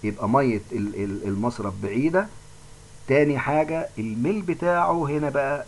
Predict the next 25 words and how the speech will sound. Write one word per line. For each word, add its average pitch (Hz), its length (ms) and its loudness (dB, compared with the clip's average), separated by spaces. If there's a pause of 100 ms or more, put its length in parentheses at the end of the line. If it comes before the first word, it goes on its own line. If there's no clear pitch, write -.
بيبقى 131 560 -2 (400)
شديد 131 400 0
شوية، 98 440 -2 (200)
بيبقى 101 460 -8
واقف 107 440 2
شوية 92 340 -8 (560)
معايا، 117 300 0
بيبقى 107 420 -6 (580)
يعني 104 300 -4
زي 107 120 -2
ما 131 60 0
بقى، - 180 -4
عشان 110 240 -4
احنا 120 160 -6
مش 113 140 -8
عايزين 127 600 -6
نهدر، 113 560 -4 (720)
نهدر 113 400 2
الأراضي 120 380 2
الزراعية، 123 680 0 (380)
فبنقلل 120 680 0
القطاع 113 380 2
بتاعنا، 120 440 -2
فبنستخدم 107 640 -8
ميول 110 300 -4